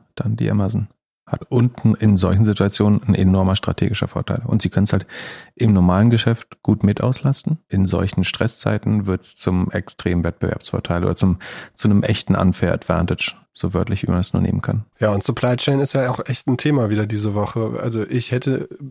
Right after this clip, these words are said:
Speaker 2: nicht gedacht, dass selbst Apple announced, dass sie Chipmangel haben und irgendwie zehn Millionen iPhones dieses Jahr weniger verkaufen werden wegen Chips. Das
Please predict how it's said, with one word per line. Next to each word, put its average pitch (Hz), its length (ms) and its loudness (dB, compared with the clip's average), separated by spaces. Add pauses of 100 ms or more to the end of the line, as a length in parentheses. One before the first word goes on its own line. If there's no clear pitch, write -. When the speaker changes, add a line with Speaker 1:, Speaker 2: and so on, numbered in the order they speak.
Speaker 2:
nicht 135 340 -2
gedacht, 120 560 -2
dass - 380 -4
selbst 120 440 -4
Apple 123 440 0
announced, 104 460 -2
dass 104 160 -6
sie 107 260 -4 (680)
Chipmangel 110 560 -2
haben 101 460 -4 (120)
und 113 240 -4
irgendwie 107 300 -4
zehn 120 200 -4
Millionen 113 340 -2
iPhones 110 640 -6
dieses 110 300 -4
Jahr 104 120 -2
weniger 113 280 -2
verkaufen 101 480 -6
werden 98 300 -8 (540)
wegen 104 420 -6
Chips. - 460 -8
Das - 400 -10